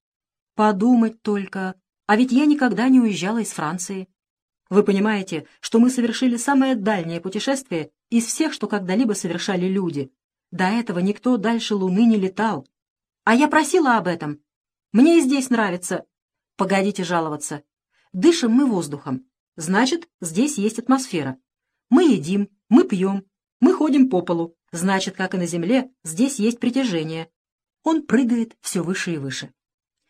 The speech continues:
Притяжение почти такое же, как и у нас, кстати, продолжает он.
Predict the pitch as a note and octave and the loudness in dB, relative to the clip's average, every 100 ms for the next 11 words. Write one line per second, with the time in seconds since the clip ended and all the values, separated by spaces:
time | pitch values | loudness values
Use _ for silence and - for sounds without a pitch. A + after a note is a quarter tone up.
0 | _ A#3+ B3 C4+ E4 D4 C#4 C4+ C4 - | _ 0 2 0 2 2 0 -2 -4 -2
1 | D#4+ D4 C#4+ C4+ G#3 F#3 G3+ G3+ F#3+ F#3+ | -4 -6 -2 0 0 -2 -6 -4 -2 -2
2 | E3 - - - D3+ D3 C3 _ - F#3 | -4 -6 -10 -8 -8 -10 -14 _ -6 -4
3 | E3 D3+ D3+ C#3 C3 C3 | -4 -6 -8 -8 -8 -8